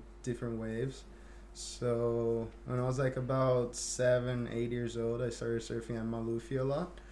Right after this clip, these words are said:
which is actually where they had the biggest, one of the biggest contests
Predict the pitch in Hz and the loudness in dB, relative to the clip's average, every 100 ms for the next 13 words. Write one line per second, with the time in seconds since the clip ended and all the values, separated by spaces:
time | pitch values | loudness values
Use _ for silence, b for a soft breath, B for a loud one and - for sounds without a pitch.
0 | B B B - 127 - 123 110 - 131 | B B B -4 0 2 2 2 2 2
1 | 127 151 139 127 127 123 120 117 117 127 | 2 2 2 4 4 4 2 2 4 4
2 | 127 120 - - 123 120 113 113 127 123 | 2 2 -4 -8 -2 0 0 0 0 2
3 | 123 - - - 127 135 131 120 123 123 | 2 0 -10 -4 2 4 2 2 2 0
4 | - - 120 123 117 - - | -2 -4 -4 -4 -6 -8 -10